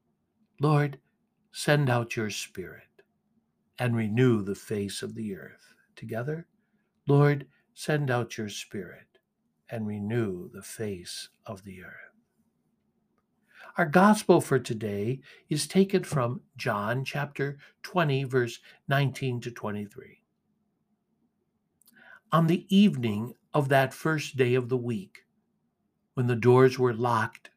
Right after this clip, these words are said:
where the disciples were for fear of the Jews,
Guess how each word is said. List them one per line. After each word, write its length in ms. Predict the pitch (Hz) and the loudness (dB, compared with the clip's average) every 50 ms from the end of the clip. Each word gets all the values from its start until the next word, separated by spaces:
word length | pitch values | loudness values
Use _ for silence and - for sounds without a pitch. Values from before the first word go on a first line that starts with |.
| _ _ _ _ _ _ _ | _ _ _ _ _ _ _
where 160 | - 120 110 | -4 -4 -2
the 120 | 113 131 123 | -2 -2 -4
disciples 680 | 120 135 123 - - 139 143 139 139 127 113 101 - | -4 -6 -6 -6 -4 -4 -4 -4 -4 -6 -6 -6 -8
were 400 | - 104 101 98 95 95 98 - _ _ _ _ _ _ _ _ | -8 -8 -6 -6 -6 -8 -10 -14 _ _ _ _ _ _ _ _
for 180 | - - 120 | -6 -4 -4
fear 640 | 113 - - - 147 143 139 131 127 127 131 - - - | -4 -6 -8 -4 -2 2 6 6 6 6 6 2 -4 -8
of 160 | - 120 110 | -10 -10 -8
the 100 | 113 120 | -8 -8
Jews, 600 | 110 101 117 123 120 107 95 90 87 95 98 - | -8 -6 -4 -4 -4 -4 -4 -6 -10 -12 -16 -18